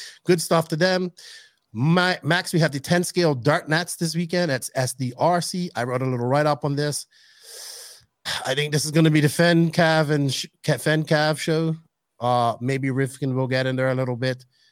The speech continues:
It'd be interesting to see what Brock Champlin does, being as he doesn't have a track anymore in Vegas. And this is dirt. Um, also,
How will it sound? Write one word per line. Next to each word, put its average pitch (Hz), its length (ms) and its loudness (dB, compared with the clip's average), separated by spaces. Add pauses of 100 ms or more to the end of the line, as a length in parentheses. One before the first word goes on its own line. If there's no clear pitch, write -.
(220)
It'd 139 160 -2
be 131 80 -4
interesting 135 400 -2
to 123 40 -2
see 135 160 -4
what 120 160 0
Brock 123 280 0 (120)
Champlin 139 480 -2
does, 131 340 -2
being 120 240 -6
as 117 80 -4
he 117 80 -6
doesn't 123 240 -4
have 123 160 -2
a 110 60 -6
track 165 320 -6
anymore 123 400 0
in 107 100 -4
Vegas. 110 420 -6 (720)
And 123 100 -4
this 151 140 2
is 180 80 -4
dirt. 151 400 0 (720)
Um, 127 720 0 (1400)
also, 156 640 2